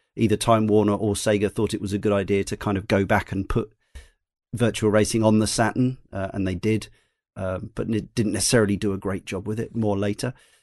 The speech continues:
Yu Suzuki, of course, as the director, having already worked on Hang-On and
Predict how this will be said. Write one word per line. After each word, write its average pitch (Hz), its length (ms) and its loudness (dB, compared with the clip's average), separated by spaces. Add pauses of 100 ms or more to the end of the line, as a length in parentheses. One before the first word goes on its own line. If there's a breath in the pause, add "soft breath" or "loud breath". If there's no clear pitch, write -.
Yu 151 140 6
Suzuki, 160 500 6
of 143 100 4
course, 139 260 4
as 104 80 -2
the 104 80 0
director, 131 460 4
having 120 260 2
already 113 260 4
worked 113 360 2
on 87 160 -4
Hang-On 131 540 4
and 95 180 -2